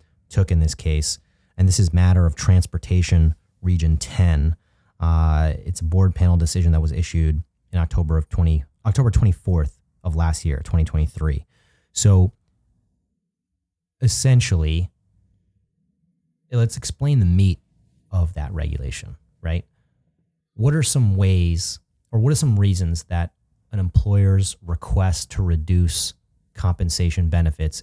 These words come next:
is justified? Like, what are some reasons that we would typically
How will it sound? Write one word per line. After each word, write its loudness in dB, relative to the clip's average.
is 2
justified? -4
Like, -12
what 0
are 0
some 0
reasons 0
that -4
we 0
would 0
typically -2